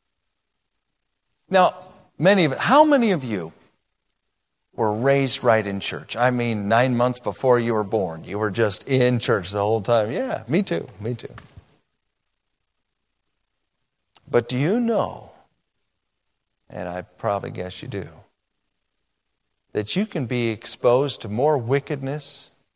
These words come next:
than your fathers and grandfathers ever were, though they maybe never went to church? It's all right there. What interests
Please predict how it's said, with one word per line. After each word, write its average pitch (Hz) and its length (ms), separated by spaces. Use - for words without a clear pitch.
than 104 160
your 123 180
fathers 123 560
and 101 140
grandfathers 117 920
ever 127 360
were, 123 480
though 117 280
they 104 420
maybe 98 340
never 123 260
went 123 220
to - 80
church? - 560
It's - 120
all 101 300
right 117 300
there. 50 340
What 180 320
interests 139 640